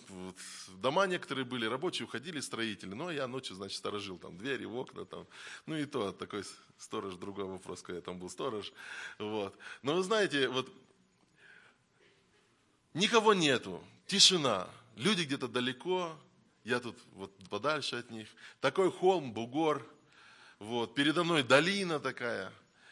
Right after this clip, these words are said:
И вы знаете, такая радость на сердце, что Господь благословил,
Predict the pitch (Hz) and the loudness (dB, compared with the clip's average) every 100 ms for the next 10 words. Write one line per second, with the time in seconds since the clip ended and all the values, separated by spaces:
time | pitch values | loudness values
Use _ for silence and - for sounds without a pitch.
0 | - - - - 131 165 180 143 131 - | -20 -20 -18 -4 0 2 2 2 0 -2
1 | - - - - - - - _ _ 151 | -10 -20 -20 -20 -20 -20 -20 _ _ 0
2 | 143 180 151 139 165 147 123 120 104 107 | 4 6 6 4 2 2 0 -4 -6 -4
3 | 101 127 - 120 113 127 - 139 101 110 | -4 -6 -8 -6 -4 -6 -4 -6 -6 -8
4 | 107 - 101 95 90 85 85 | -8 -8 -6 -8 -8 -10 -12